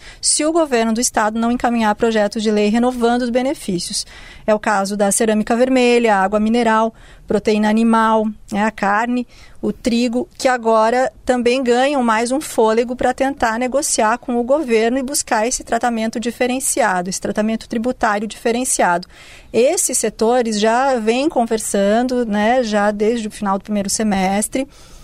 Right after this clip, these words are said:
e são itens que aguardam pra entrar nos chamados projetos de rescaldo. São situações mais complexas pra aplicar esses incentivos, mas que o secretário da Fazenda, Paulo Eli, eh, garantiu que encontraria uma solução, né?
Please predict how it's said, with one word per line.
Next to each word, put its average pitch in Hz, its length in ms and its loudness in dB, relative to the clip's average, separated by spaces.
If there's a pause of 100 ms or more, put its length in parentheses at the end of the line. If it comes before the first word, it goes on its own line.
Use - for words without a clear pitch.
(280)
e 233 280 -2
são 247 260 0
itens 269 340 -2
que - 120 -2
aguardam 240 580 0
pra 220 140 -2
entrar 226 360 -2
nos 247 200 -4
chamados 240 580 0
projetos 254 580 0
de 254 160 -2
rescaldo. 247 600 -2 (460)
São 220 160 -2
situações 233 520 0
mais 233 240 0
complexas 240 800 2
pra 233 140 -2
aplicar 214 400 -2
esses 208 260 -6
incentivos, 247 720 -4 (340)
mas 269 200 0
que - 60 -6
o - 40 -4
secretário 254 480 0
da 233 140 0
Fazenda, 233 520 0
Paulo 226 300 2
Eli, 247 480 -2
eh, 214 500 0 (200)
garantiu 233 580 0
que - 100 -8
encontraria 277 640 0
uma 294 180 0
solução, 302 680 -2
né? 196 220 -6